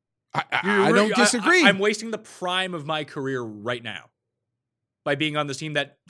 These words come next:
Speaker 2: really, it's not they have no chance of being good 'cause he could carry them there. They can make a draft pick or two in the later rounds, and all of a sudden, they're fine.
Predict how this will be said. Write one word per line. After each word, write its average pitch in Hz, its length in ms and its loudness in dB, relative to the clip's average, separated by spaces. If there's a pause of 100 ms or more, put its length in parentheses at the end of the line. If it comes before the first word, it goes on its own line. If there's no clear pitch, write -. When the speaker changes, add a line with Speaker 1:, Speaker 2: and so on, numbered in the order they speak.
(160)
Speaker 2:
really, 220 440 -4 (320)
it's 233 100 -4
not 330 160 0
they 311 80 2
have 226 180 4
no 180 220 0
chance 151 480 -8
of 185 140 -6
being 202 320 -6
good 214 260 -4
'cause 139 140 -10
he 160 180 -12
could 151 200 -10
carry 156 280 -6
them 151 140 -10
there. 160 240 -2
They 151 80 -2
can 143 100 -10
make 139 140 -6
a 139 60 -6
draft 139 340 -4
pick 156 120 -10
or 135 100 -10
two 151 220 -8
in 147 60 -10
the 135 80 -6
later 127 220 -4
rounds, 139 260 -4
and - 80 -18
all 135 140 -6
of 135 80 -10
a - 20 -10
sudden, 139 400 -10 (560)
they're 180 100 0
fine. 110 300 -2